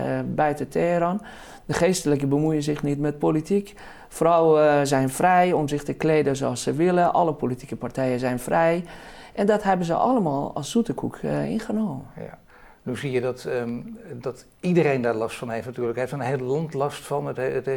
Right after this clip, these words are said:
Speaker 2: heeft daarna tot, tot hele grote verhalen geleid die, die ook, ehm, in perspectief geplaatst moeten worden.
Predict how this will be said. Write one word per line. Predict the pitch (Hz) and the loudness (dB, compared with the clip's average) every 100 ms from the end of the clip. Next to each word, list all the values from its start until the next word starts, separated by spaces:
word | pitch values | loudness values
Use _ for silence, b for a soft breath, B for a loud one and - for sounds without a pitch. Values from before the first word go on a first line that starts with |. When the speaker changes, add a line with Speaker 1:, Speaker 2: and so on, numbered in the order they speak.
| 135 | -4
Speaker 2:
heeft | 123 | -8
daarna | 147 135 139 | -8 -8 -6
tot, | 147 | -6
tot | 160 131 | -6 -4
hele | 139 180 156 143 | 0 2 2 0
grote | - 127 123 | 0 0 0
verhalen | 113 113 117 107 | -6 -6 -6 -4
geleid | 117 110 110 | -4 -2 -2
die, | 127 123 | -4 -6
die | 117 120 | -6 -4
ook, | - 160 156 | 0 0 0
ehm, | 139 131 - 151 | -8 -10 -10 -8
in | 151 | -4
perspectief | 156 147 135 160 | -2 -2 -2 -4
geplaatst | - 143 135 147 | -2 0 0 0
moeten | 147 127 | -2 -2
worden. | 120 127 | 0 0